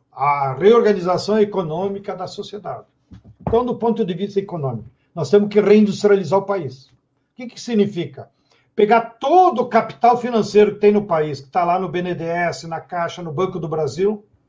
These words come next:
né, e mesmo nos bancos privados, e direcionar para investimentos produtivos, para botar fábrica.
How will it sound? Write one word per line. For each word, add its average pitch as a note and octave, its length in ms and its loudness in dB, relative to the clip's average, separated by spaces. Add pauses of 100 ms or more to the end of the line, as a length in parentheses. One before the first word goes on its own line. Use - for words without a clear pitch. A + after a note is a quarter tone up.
(760)
né, C#3+ 320 -10
e G3 100 0
mesmo F#3 800 2 (480)
nos - 360 -14
bancos F#3 380 -4
privados, D3+ 680 -8 (260)
e A3 100 -2
direcionar A#3 720 0
para A#3+ 140 -4
investimentos A#3 500 0
produtivos, A#3+ 680 -10
para G3 140 -8
botar G#3 260 -2
fábrica. - 560 0